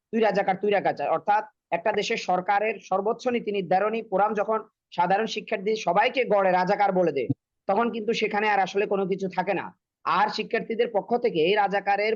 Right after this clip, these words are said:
ফলস্বরূপ তারা বলেছে ফিডব্যাক যে স্বৈরাচার, তুই রাজাকার, শিক্ষার্থীদেরকে বলছে সরকার, আর শিক্ষার্থীরা সরকারকে বলছে তুই স্বৈরাচার।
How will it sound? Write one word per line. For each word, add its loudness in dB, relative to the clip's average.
ফলস্বরূপ 0
তারা 2
বলেছে 2
ফিডব্যাক -2
যে 2
স্বৈরাচার, 2
তুই -4
রাজাকার, 2
শিক্ষার্থীদেরকে -2
বলছে 0
সরকার, -2
আর 2
শিক্ষার্থীরা 0
সরকারকে -2
বলছে 0
তুই -2
স্বৈরাচার। 2